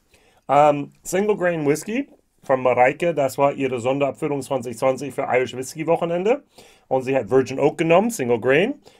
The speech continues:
und sie hat das in einen Recharred Cask getan. Deshalb auch diese krasse Farbe da drin. Da kommt der Rumende durch. Oh ja. Mm.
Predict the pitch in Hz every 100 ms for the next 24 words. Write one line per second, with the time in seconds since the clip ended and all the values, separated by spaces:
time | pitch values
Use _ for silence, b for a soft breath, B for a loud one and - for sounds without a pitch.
0 | b - 143 135 147 147 147 127 143 135
1 | 123 113 151 185 208 - - - 147 143
2 | 143 - 131 127 - 113 - 104 92 85
3 | 104 120 113 113 - 104 104 104 - -
4 | - 135 127 - 127 113 95 92 90 90
5 | 120 202 b b b b b - 117 143
6 | 139 120 104 127 160 - 131 123 113 123
7 | 104 - _ - 104 131 170 92 82 -
8 | - _ _ _ _ _ - - - _
9 | 113 180 311 120 78